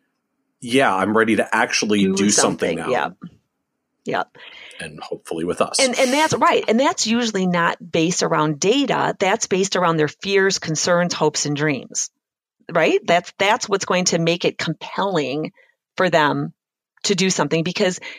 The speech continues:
Speaker 2: anything they do is change. And I can remember I have a, we have, uh, some friends, very, very high net worth people. And I, I preach to everyone how they need to work with a financial advisor <laughs> because we see in our lifetime, my husband and I, in the twenty-six years,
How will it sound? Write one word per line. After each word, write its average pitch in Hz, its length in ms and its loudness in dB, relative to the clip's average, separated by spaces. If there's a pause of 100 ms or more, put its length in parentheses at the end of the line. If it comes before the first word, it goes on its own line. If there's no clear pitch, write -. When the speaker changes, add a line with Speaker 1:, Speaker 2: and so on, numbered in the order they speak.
(140)
Speaker 2:
anything 254 500 2
they 190 140 0
do 165 500 2
is 170 140 0
change. - 720 -2 (1120)
And 208 120 2
I 240 60 6
can 269 180 2
remember 190 240 2
I 175 80 2
have 165 140 2
a, - 160 2 (220)
we 165 140 0
have, - 420 -2
uh, 151 120 0
some 156 180 -2
friends, 156 380 -2
very, 165 380 2
very 147 320 4
high 143 260 -2
net 147 240 0
worth 143 280 -4
people. - 480 -4 (720)
And 180 160 2 (100)
I, 214 500 4
I 185 140 2
preach - 380 -2
to - 220 0
everyone 160 380 2
how 147 100 0
they 143 140 0
need 143 160 0
to 156 100 -2
work 143 240 -2
with 156 100 -4
a - 40 -6
financial - 480 -4
advisor 165 500 2 (200)
<laughs> - 180 -16
because 202 360 0 (220)
we 214 300 2
see 202 480 -2
in 165 280 0
our 180 280 2
lifetime, 151 520 -2
my 151 100 2
husband 175 340 -2
and 156 100 0
I, 156 40 0
in 156 120 0
the 151 80 0
twenty-six 165 640 -2
years, 156 340 2